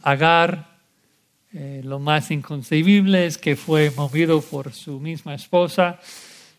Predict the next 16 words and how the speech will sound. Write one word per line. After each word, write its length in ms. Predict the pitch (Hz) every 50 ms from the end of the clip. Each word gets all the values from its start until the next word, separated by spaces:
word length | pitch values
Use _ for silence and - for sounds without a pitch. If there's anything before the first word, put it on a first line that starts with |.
| _ _ -
eh, 340 | 175 143 135 131 127 127 127
Sara, 760 | 117 - - 185 175 170 170 165 170 170 165 - - _ _ _ _ _ _ _ _ _ _ _ _ - _ _ -
pero 200 | - 135 135 127
peca 360 | - - 156 147 147 - 156
allí. 520 | 139 143 160 175 190 196 196 196 - - _ _ _ _ _ _ _ _ _ - _ _ _ -
Luego 260 | 165 160 160 180 175
en 60 | 165
Génesis 300 | 151 185 185 185 180 170
diecisiete, 840 | 180 165 151 - 160 147 - - 196 208 226 220 220 - 220 208 202
Cristo 760 | 208 214 196 208 202 196 - - 220 208 202 196 185 170 160
vie-, 300 | 160 185 190 196 196 190
o 220 | 170 180 175 160
sea, 180 | 127 - 160 151
Dios 300 | 139 156 180 196 180 165
viene 300 | 165 190 196 202 208 208
y 380 | 208 202 - 185 165 156 147